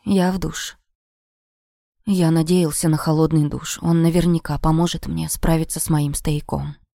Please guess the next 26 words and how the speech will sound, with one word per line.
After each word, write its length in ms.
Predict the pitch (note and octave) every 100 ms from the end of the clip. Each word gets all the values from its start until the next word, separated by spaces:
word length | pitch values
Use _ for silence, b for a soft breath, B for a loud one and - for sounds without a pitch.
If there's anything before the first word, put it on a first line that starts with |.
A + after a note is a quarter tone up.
| _ _
Я 160 | G3 F3+
поспешил 480 | - - F3+ - D#3+
скрыться 440 | - E3 - E3
в 60 | D#3
ванной, 400 | E3 F3 D3 C#3+
опасаясь 560 | - D#3+ - E3+ D#3
потерять 460 | - E3+ E3+ D#3+ -
контроль 440 | E3 D#3+ F3 E3+ - _ -
в 140 | F#3
обществе 420 | F#3 - F3 -
своей 400 | F3 - E3 D#3
соблазнительной 840 | D#3 E3+ E3+ D#3 D#3 D3 D3+ D3+ D3+
жены. 440 | D3 C#3+ C3 C#3 _ _ _ _ _ _ _ _ _ _ _ -
Стоя 440 | - - A3+ G#3+
под 200 | - F#3
освежающим 680 | G3 G#3+ G#3 F#3 E3+ - F3
потоком 440 | F3+ - F#3+ F3
воды, 420 | E3+ F3 F3+ A3+ - _ _ _ -
я 180 | G#3
раздумывал, 600 | G#3+ F#3 F#3 A#3+ D#3 D3+ -
какого 480 | - F#3 - G#3+ G#3
черта 440 | - A3+ A#3 -
со 160 | E3+ E3
мной 260 | E3+ A3 F3+
эдакое 440 | F#3+ G3 - G3+
творится. 680 | G3 G#3+ A3 D3 - -